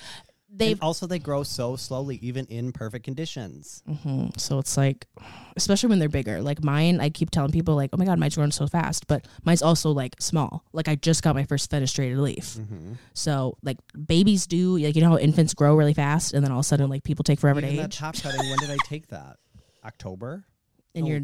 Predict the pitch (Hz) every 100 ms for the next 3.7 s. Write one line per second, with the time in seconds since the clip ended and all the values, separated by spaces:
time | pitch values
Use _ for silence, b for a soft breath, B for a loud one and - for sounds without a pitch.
0 | 139 147 139 - 147 151 123 101 101 107
1 | - - _ _ _ _ - 170 - 175
2 | 147 151 165 160 151 147 143 151 143 143
3 | 131 143 139 139 151 160 160